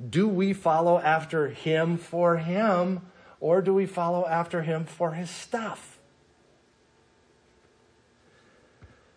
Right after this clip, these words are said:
The second big hang-up came oddly as they now ask for signs. They want, they want just one more sign.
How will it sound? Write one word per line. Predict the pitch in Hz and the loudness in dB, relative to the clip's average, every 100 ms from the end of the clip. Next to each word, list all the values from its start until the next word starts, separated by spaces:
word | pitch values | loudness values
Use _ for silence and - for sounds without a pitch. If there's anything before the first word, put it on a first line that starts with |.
| _ _ _ _ _ | _ _ _ _ _
The | 160 | 0
second | 240 254 254 175 | 4 4 2 0
big | 156 151 | 2 0
hang-up | - 147 143 143 170 - - - _ _ _ _ - | 2 2 2 4 2 0 -16 -20 _ _ _ _ -2
came | 160 156 151 | 2 2 0
oddly | 147 165 190 165 147 143 147 | 2 6 6 6 2 2 2
as | 143 143 | 0 2
they | 156 160 | 2 4
now | 151 160 190 185 | 4 4 4 2
ask | 127 143 139 160 - | 0 2 4 2 -2
for | - - 165 | -10 -6 -6
signs. | - 196 233 226 117 90 - - _ _ _ _ 151 | -4 -6 -4 -4 -6 -8 -14 -20 _ _ _ _ -12
They | |
want, | 185 208 170 - | -2 0 0 -4
they | 175 | -2
want | 220 190 170 | 2 2 0
just | 180 | -4
one | 156 160 185 190 | -4 0 2 2
more | 185 | 2
sign. | 180 196 214 131 95 | 2 2 2 -2 -6